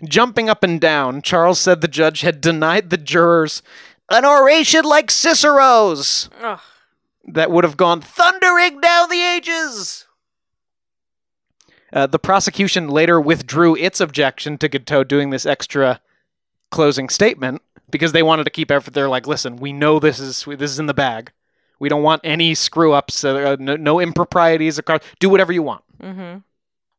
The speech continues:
Speaker 1: And so
Speaker 2: I mean, they knew that it wasn't gonna make him look good.
Speaker 1: Right. And so the judge said, "Fine." And so, Carrie, in that voice you love so well,
Speaker 2: Ugh,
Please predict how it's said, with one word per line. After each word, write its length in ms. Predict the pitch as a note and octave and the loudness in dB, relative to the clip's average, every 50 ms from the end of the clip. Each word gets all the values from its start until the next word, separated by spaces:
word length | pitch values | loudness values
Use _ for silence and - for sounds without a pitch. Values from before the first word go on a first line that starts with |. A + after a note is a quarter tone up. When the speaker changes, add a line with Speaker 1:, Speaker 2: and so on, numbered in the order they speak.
| _ _ _ _ _ _ _ _ _ _ _ _ - | _ _ _ _ _ _ _ _ _ _ _ _ -10
Speaker 1:
And 260 | - C#3+ D3 D3 C#3 - | -6 -4 -4 -4 -4 -6
so 220 | - - - - G#3 | -4 -2 0 0 2
Speaker 2:
I 140 | F#3 - B3 | 2 2 2
mean, 140 | B3+ A#3 | 2 2
they 160 | A#3 A3 A3+ A#3+ | 2 2 2 2
knew 320 | A3 G#3+ A3+ C#4+ B3+ A3 | 2 4 4 6 6 6
that 180 | F3 G3 - - | 4 2 0 0
it 140 | F#3 F#3 | 0 0
wasn't 260 | E3+ G3 C4+ D4 B3+ G3+ | 0 0 2 2 2 2
gonna 140 | F#3+ F3+ | 2 0
make 220 | F3+ F#3 F#3 F#3 - | 0 -2 -2 -2 -4
him 140 | F3+ F3+ F3+ | -6 -4 -2
look 200 | F3+ F3+ F3 _ _ _ - | -4 -4 -4 _ _ _ -6
good. 400 | - F3 A#3 G3 D3+ E3 F3 F#3 - | -2 0 2 2 2 0 -2 -4 -2
Speaker 1:
Right. 320 | F#3+ A3 F3+ B2 - _ - | 0 2 2 0 -2 _ -4
And 200 | F3 F3 E3+ - | -4 -4 -2 0
so 140 | - G3+ F3 | 0 0 0
the 80 | E3 | 2
judge 240 | D3 F#3+ G3 F3+ - | 2 0 0 2 2
said, 220 | - F3+ D#3 - | -2 -2 -2 -4
"Fine." 380 | _ - - A#2 G#2 G#2 - - _ _ _ _ _ _ _ _ _ _ _ _ _ _ _ _ _ _ _ _ _ _ _ _ _ _ _ - | _ -8 -6 -6 -6 -8 -14 -20 _ _ _ _ _ _ _ _ _ _ _ _ _ _ _ _ _ _ _ _ _ _ _ _ _ _ _ -8
And 180 | C3 C#3+ D3 | -6 -6 -2
so, 180 | - - F3+ G3 | 0 0 0 0
Carrie, 360 | - - F3 E3+ F3 F#3+ F#3 _ _ _ _ _ _ - | 2 0 0 2 2 0 -2 _ _ _ _ _ _ -10
in 140 | D3+ D#3+ F#3 | -6 -4 -2
that 140 | G3+ F3 | -4 -2
voice 280 | D3 E3+ F3+ G3+ - - | -2 -2 -2 -2 -2 -4
you 80 | G3 F#3 | -6 -2
love 200 | F#3 F#3 - - | 0 0 0 2
so 180 | - F#3+ F3 | 2 4 4
well, 340 | F3 E3 C3+ A#2 A#2 - - - - | 6 4 2 0 -2 -10 -16 -18 -16
Speaker 2:
Ugh, 200 | F3 E3+ D#3+ | -16 -16 -16